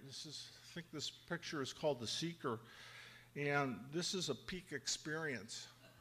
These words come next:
not P E A K, but P E E K. And, um, when we, when we begin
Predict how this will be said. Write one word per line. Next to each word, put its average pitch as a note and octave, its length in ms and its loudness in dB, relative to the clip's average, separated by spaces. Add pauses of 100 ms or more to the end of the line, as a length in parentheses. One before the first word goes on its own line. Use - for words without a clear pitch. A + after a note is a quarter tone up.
(640)
not D#3 480 4
P - 160 4
E C#3+ 420 2
A D#3+ 200 8
K, C3 420 2
but A#2+ 220 -2
P E3 120 -6
E C3 340 -4
E E3 300 -4
K. B2 220 4 (760)
And, D3 580 4 (120)
um, C#3 680 4 (220)
when D#3+ 300 0
we, D3+ 500 4 (340)
when D3 300 0
we D3 420 4 (320)
begin E3 540 4